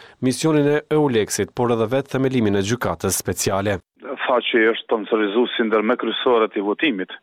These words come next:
Speaker 2: të gjykatës speciale në Parlamentin e Kosovës, madje ai ka bërë presion mbi deputet të caktuar që ta votojnë patjetër. Dhe është krejt hipokrite tashmë, ta të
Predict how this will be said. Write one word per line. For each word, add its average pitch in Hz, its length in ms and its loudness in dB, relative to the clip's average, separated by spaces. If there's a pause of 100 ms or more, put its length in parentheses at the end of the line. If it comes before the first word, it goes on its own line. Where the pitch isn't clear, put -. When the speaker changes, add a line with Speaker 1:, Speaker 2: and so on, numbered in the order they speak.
Speaker 2:
të 101 120 -8
gjykatës 104 420 -2
speciale 101 480 0
në 92 80 -10
Parlamentin 95 540 -2
e 87 60 0
Kosovës, 110 540 0
madje 98 220 0
ai 98 140 2
ka 92 120 0
bërë 92 220 0
presion 98 400 0
mbi 95 180 -2
deputet 101 440 -2
të - 100 -20
caktuar 101 560 2
që 101 180 0
ta 98 120 2
votojnë 110 420 0
patjetër. 104 540 -2 (240)
Dhe 101 140 2
është - 180 -6
krejt 107 180 -2
hipokrite 113 560 -2
tashmë, 113 360 -2 (300)
ta 110 80 2 (200)
të 107 120 2